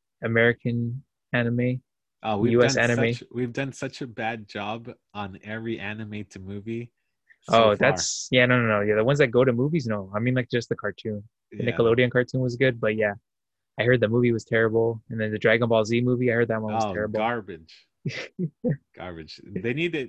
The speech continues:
Speaker 2: you know, like Marvel, like, eventually a company's gonna come in
Speaker 1: And
Speaker 2: that's
Speaker 1: reboot
Speaker 2: gonna,
Speaker 1: it.
Speaker 2: that's gonna do a good job at making anime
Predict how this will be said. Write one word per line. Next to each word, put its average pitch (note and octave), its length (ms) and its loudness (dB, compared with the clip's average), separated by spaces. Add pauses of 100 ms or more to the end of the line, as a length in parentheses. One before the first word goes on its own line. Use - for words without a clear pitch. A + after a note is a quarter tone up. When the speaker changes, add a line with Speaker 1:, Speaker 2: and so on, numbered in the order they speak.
Speaker 2:
you B2+ 100 -8
know, D3 140 -6
like B2 200 -4
Marvel, B2+ 440 -8
like, G2+ 260 -6
eventually B2+ 560 -8
a F#2+ 60 -8
company's A#2 480 -14
gonna A2+ 160 -14
come A2 300 -14
in A#2+ 260 -12 (220)
Speaker 1:
And C3+ 160 -2 (100)
Speaker 2:
that's B2+ 160 2
Speaker 1:
reboot B2+ 80 2
Speaker 2:
gonna, A2 140 2
Speaker 1:
it. G#2 60 -8 (180)
Speaker 2:
that's G#2+ 300 -6
gonna A2+ 200 -6
do A#2 200 -10
a - 20 -10
good G#2 240 -12
job A2 380 -6
at F#2+ 180 -12
making A2 580 -12
anime G#2+ 720 -12